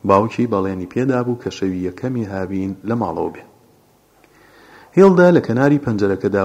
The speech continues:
وەستا و سەیرێکی کەپرە بچووکی قایەقەکە و کەنار ئاوەکەی کرد.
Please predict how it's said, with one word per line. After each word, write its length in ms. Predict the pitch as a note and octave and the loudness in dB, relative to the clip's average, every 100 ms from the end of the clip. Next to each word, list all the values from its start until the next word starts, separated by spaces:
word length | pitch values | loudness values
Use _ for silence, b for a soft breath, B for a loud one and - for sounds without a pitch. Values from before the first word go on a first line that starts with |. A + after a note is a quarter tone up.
| F#2 | -2
وەستا 280 | F#2 A#2+ B2+ | -4 -4 -4
و 80 | B2 | -2
سەیرێکی 540 | D3 C#3+ C#3 C3+ C3 C3 | -2 0 -2 -2 -6 -4
کەپرە 280 | A2 - F#2 | -6 -4 -6
بچووکی 540 | - - C3+ - B2 A#2+ | -6 -8 -8 -4 -6 -4
قایەقەکە 600 | G2 F#2+ F#2 - F#2 - A2+ | -8 -6 -8 -10 -8 -2 0
و 40 | A#2+ B B B | -2 B B B
کەنار 340 | - G#2+ B2 B2 | -8 -4 -4 -4
ئاوەکەی 420 | G2+ F#2 F2 G2+ G2+ | -4 -4 -6 -6 -6
کرد. 220 | A#2+ - | -6 -8